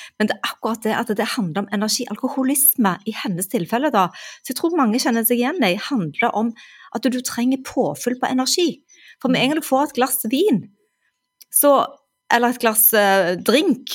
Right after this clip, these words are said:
whatever, så får du en umiddelbar energi. Og det hun sa, som jeg synes var veldig interessant, og det vet jeg du også synes var interessant, Alette, det var at, eh, hun har til og med eksperimentert. Hun har ikke drukket på seksten år, men hun har tatt en slurk med alkohol inn i munnen sin,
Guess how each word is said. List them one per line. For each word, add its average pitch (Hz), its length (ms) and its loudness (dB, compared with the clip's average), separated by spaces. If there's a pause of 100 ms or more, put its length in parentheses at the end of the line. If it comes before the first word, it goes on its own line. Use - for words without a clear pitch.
whatever, 220 600 4 (340)
så 302 160 0
får 208 480 2
du 233 80 2
en 214 140 0
umiddelbar 202 480 0
energi. 196 400 -2
Og - 80 -6
det 240 160 2
hun 254 160 2
sa, 262 260 0
som 285 140 -2
jeg 202 80 -4
synes 220 160 -2
var 208 160 -2
veldig 190 320 0
interessant, 240 480 -2 (100)
og 202 140 2
det 196 100 0
vet 202 140 -2
jeg 180 80 -4
du 190 80 0
også 190 240 -2
synes 262 100 -2
var 202 140 0
interessant, 269 420 -2
Alette, 214 320 -2
det 196 140 -4
var 202 160 2
at, 202 160 4
eh, - 80 -20 (840)
hun 262 140 4
har 262 80 0
til 262 160 0
og 262 80 4
med 226 80 0
eksperimentert. 185 420 0
Hun 190 80 -4
har 202 80 -2
ikke 247 140 -2
drukket 233 240 -4
på 240 80 2
seksten 160 420 2
år, 381 300 0
men 226 100 2
hun 240 140 2
har 262 100 -8
tatt - 240 -8 (480)
en 247 80 2
slurk - 600 -2
med 220 160 0
alkohol 226 240 -2 (180)
inn 233 160 4
i 247 80 4
munnen 220 240 2
sin, 359 300 2